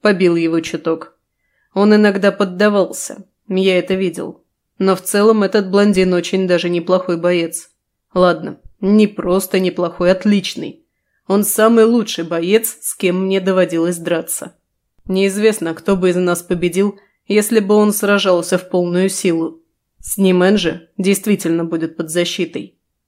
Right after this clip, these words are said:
Да и его медицинские познания вместе со способностью чуять аллергены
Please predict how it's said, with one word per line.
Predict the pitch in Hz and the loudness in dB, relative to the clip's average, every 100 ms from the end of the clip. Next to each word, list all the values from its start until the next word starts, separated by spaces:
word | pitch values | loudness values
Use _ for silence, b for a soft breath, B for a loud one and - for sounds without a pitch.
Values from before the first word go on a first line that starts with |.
| _ _ _ _ | _ _ _ _
Да | 190 190 | 0 2
и | 214 226 | 4 2
его | 214 202 | 2 4
медицинские | 240 214 208 - 220 - 208 | 4 2 0 -2 -4 0 0
познания | - 180 175 180 214 190 | 2 0 0 0 0 0
вместе | 160 165 165 170 | 0 -2 -2 -4
со | 165 | -4
способностью | 160 165 165 185 190 180 - 165 | -4 -2 -2 -2 0 -2 -2 -4
чуять | - 180 170 - | 0 0 0 -2
аллергены | 175 170 160 175 190 202 | 0 0 0 0 2 0